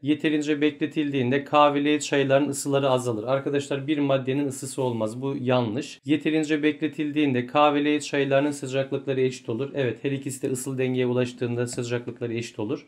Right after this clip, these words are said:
Isıl dengenin oluşması sürecinde ortama K çayı L çayından daha çok ısı verir. Başlangıçta K'nın sıcaklığı daha büyük olduğundan dolayı K L'den daha fazla ısı vererek ısıl dengeye ulaşır.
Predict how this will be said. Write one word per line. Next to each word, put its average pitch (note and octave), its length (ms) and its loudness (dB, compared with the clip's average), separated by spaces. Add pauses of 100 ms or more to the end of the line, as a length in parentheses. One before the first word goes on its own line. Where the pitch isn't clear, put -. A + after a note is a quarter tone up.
(140)
Isıl D3+ 320 -2
dengenin D#3 380 4
oluşması D3+ 600 0
sürecinde A#2+ 540 -2
ortama C3+ 540 0
K D3 260 4
çayı C3 380 -4
L C#3+ 200 4
çayından C3+ 460 0
daha C3+ 180 6
çok B2+ 240 -6
ısı A#2+ 240 -10
verir. G#2+ 300 -4 (680)
Başlangıçta D3 760 0
K'nın D3 380 2
sıcaklığı C#3 600 -2
daha C#3 240 2
büyük C3+ 220 -6
olduğundan C3+ 560 0
dolayı A#2 380 -2 (380)
K D3 320 4
L'den C3+ 380 0
daha C#3+ 180 4
fazla C3 320 0
ısı A#2+ 280 -8
vererek A#2+ 460 -2
ısıl C3 260 -6
dengeye A#2+ 320 0
ulaşır. A2 500 -4